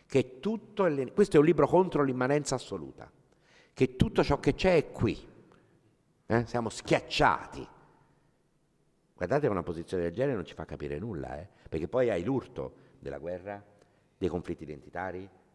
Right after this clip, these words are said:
dell'ingiustizia, del fatto che le ricette dell'immanenza, cioè quelle tecnocratiche, falliscono miseriamente,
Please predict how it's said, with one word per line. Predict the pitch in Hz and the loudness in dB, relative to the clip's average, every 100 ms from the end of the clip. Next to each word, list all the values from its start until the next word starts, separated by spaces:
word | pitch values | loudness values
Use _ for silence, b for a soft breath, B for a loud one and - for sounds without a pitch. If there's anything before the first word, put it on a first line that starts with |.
| _ _ _ | _ _ _
dell'ingiustizia, | 90 87 76 71 - 131 127 - 117 120 - - - - _ _ _ _ _ _ _ _ _ _ | -8 -6 -8 -12 -2 0 0 0 2 0 -4 -20 -20 -20 _ _ _ _ _ _ _ _ _ _
del | 101 175 151 | 2 2 4
fatto | 196 190 190 | 2 2 4
che | 156 | 4
le | 151 | 6
ricette | 147 139 170 175 - 147 113 - - | 4 4 4 4 4 2 2 -4 -10
dell'immanenza, | 104 202 247 208 170 139 127 120 120 95 92 90 | 6 8 10 10 8 8 6 6 6 4 0 -2
cioè | 82 110 - | 0 0 2
quelle | 107 98 | 2 0
tecnocratiche, | 101 104 87 95 101 87 85 85 B B - | -2 -4 -4 0 0 -2 -4 -4 B B 2
falliscono | 165 165 165 - 147 123 | 4 6 2 -2 -4 -4
miseriamente, | 104 92 78 80 101 131 123 131 143 - | -6 -6 -6 -6 -6 -8 -6 -6 -6 -12